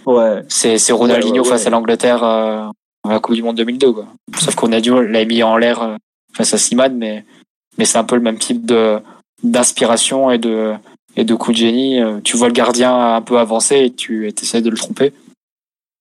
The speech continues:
Speaker 2: Et voilà, enfin, c'est, moi je trouve encore que c'est, c'est des matchs qui sont, euh, font que seul lui peut faire, quoi, qu'il y a pas, pas vraiment d'équivalent dans ce qu'il, dans ce qu'il apporte en, en termes de lien à l'équipe, en termes de disponibilité entre les lignes, en termes de personnalité pour demander le ballon,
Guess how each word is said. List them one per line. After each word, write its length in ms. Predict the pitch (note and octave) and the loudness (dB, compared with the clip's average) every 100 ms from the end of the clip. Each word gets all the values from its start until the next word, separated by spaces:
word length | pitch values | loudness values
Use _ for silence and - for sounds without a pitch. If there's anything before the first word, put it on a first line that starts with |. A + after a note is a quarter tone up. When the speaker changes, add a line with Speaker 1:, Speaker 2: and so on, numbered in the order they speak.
| _ _ - | _ _ -4
Speaker 2:
Et 360 | A#2 A2 A2+ A2 | -2 0 -2 0
voilà, 260 | A2 G#2 G#2 F#2+ | 2 2 -2 -6
enfin, 240 | - A2 G#2 | -6 -4 -4
c'est, 160 | - - - - | -6 -8 -16 -2
moi 100 | B2 | 0
je 60 | A#2+ | 2
trouve 100 | B2+ | 2
encore 240 | A#2+ B2+ | 2 0
que 60 | - | -2
c'est, 240 | A#2+ A2+ | -2 0
c'est 160 | G#2+ A#2 | 0 -2
des 120 | A2 | -2
matchs 260 | A#2+ B2 - | -2 -2 -4
qui 100 | A2 | -4
sont, 320 | - A2+ A2 | -4 -2 -4
euh, 80 | G#2 - - _ _ _ _ _ _ _ - - | -6 -12 -20 _ _ _ _ _ _ _ -6 -2
font 200 | C3 B2 | 0 2
que 100 | A2 | 2
seul 220 | C3 A#2+ | 2 2
lui 120 | A#2+ | 0
peut 160 | C3+ A#2+ | 0 0
faire, 300 | D3 B2 - | 0 -2 -2
quoi, 220 | A2 G#2+ | -4 -4
qu'il 140 | - | -4
y 40 | A#2 | -4
a 40 | |
pas, 280 | - A#2+ G#2+ - - - - - - _ - B2 | 0 -2 -2 -12 -20 -20 -20 -20 -20 _ -8 -4
pas 140 | C3 B2 | 2 2
vraiment 260 | B2 B2 | 2 0
d'équivalent 560 | A#2+ A#2+ - A#2+ B2+ C3 | -2 -4 -2 0 2 0
dans 100 | A#2+ | -2
ce 100 | - | -2
qu'il, 260 | A#2+ A#2 | -2 0
dans 100 | A2+ | -2
ce 80 | A2 | -4
qu'il 140 | - A2+ | -2 -2
apporte 360 | - A#2 - | 0 -2 -2
en, 200 | A#2 A2 | -4 -4
en 60 | A2 | -2
termes 220 | B2 A#2 | -2 0
de 80 | A#2+ | 2
lien 300 | A2+ B2 A#2+ | 2 2 2
à 60 | |
l'équipe, 360 | A#2+ A#2 C3+ C3 - - - - | 0 -2 -4 -6 -8 -18 -20 -14
en 40 | - | -4
termes 160 | A#2 | -2
de 80 | A#2 | 0
disponibilité 640 | A2+ G#2+ A#2 A#2 A2+ G#2+ | -2 -2 0 0 0 0
entre 220 | A#2 A#2 A#2 | 0 0 0
les 80 | |
lignes, 200 | A#2+ B2+ | 2 2
en 40 | A2+ | 0
termes 160 | A#2 | 0
de 60 | A#2 | 0
personnalité 580 | A2+ G#2+ A#2+ A2+ A2 A#2+ | -2 -4 -2 -4 -2 -2
pour 140 | A2 | 0
demander 240 | A2 A2 A2+ | 0 0 2
le 60 | |
ballon, 340 | A2+ B2 E3 | 2 2 0